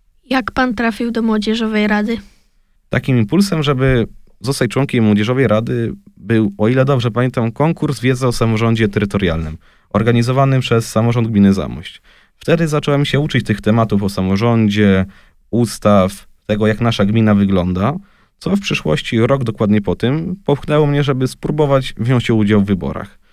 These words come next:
Speaker 2: Udało mi się to. Następnie także zostałem wybrany na przewodniczącego, za co dziękuję wszystkim moim kolegom i koleżankom jeszcze ze szkoły podstawowej za to,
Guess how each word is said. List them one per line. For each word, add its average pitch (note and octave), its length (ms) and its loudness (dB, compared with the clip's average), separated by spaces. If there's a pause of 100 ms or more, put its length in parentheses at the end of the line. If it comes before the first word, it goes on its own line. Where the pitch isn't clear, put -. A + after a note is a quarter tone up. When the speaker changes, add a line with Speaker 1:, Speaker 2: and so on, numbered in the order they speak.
(260)
Speaker 2:
Udało B2+ 360 4
mi G2 120 2
się G2 140 -4
to. F#2+ 360 -2 (460)
Następnie A2 800 2 (240)
także B2 320 2
zostałem A2 340 0
wybrany G2+ 320 4
na A#2 100 2
przewodniczącego, G2+ 640 2
za G#2 100 -2
co G#2 140 0
dziękuję G#2 440 2
wszystkim A2 420 0
moim G2 380 4 (260)
kolegom A#2 400 2
i G2+ 40 0
koleżankom G#2 560 2
jeszcze A2+ 280 0
ze G2 100 0
szkoły G#2 240 0
podstawowej G2+ 540 0
za G#2 160 0
to, G2+ 300 2